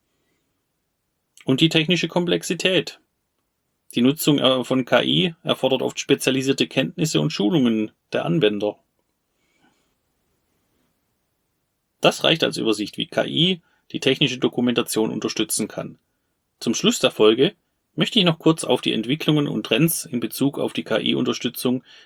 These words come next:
in der technischen Dokumentation eingehen. Wenn wir uns die Entwicklungen und Trends im Bereich der K-I-Unterstützung ansehen,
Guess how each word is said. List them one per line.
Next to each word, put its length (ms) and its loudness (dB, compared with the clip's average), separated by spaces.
in 120 -2
der 120 2
technischen 400 2
Dokumentation 760 2
eingehen. 560 -6
Wenn 220 2
wir 100 4
uns 140 0
die 80 2
Entwicklungen 500 2
und 120 0
Trends 280 2
im 120 0
Bereich 300 0
der 120 -2
K-I-Unterstützung 880 -4
ansehen, 580 0